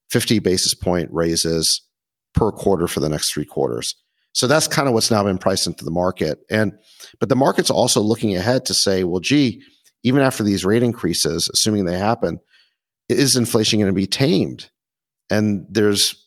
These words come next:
you know, and, and people are on both sides of that. Um, but if it's not tamed and rates have to go up to,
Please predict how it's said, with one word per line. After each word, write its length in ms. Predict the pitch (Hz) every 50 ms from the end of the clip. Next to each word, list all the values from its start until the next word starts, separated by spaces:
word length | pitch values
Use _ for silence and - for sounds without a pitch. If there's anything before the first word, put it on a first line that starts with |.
| _ _ -
you 80 | 113
know, 80 | 110 101
and, 100 | 107 101
and 120 | 113 101
people 240 | 120 120 117 117 107
are 100 | 101 95
on 80 | 95 82
both 180 | 87 85 87
sides 320 | - - 101 117 110 - 90
of 60 | -
that. 220 | 67 60 58 - - _ _ _ _ -
Um, 240 | 98 95 90 90 85
but 140 | 123 120
if 80 | 120 120
it's 140 | 117 - 117
not 300 | 113 120 156 - - -
tamed 420 | - - 85 80 80 82 85 - - _ _ _ - - - - - _ _ _ _ _ -
and 440 | 101 101 104 101 101 104 101 85
rates 280 | 95 113 120 123 - -
have 160 | 123 107 -
to 80 | - 92
go 200 | 87 101 92 -
up 360 | - - 104 - - - -
to, 280 | - 90 85 85 87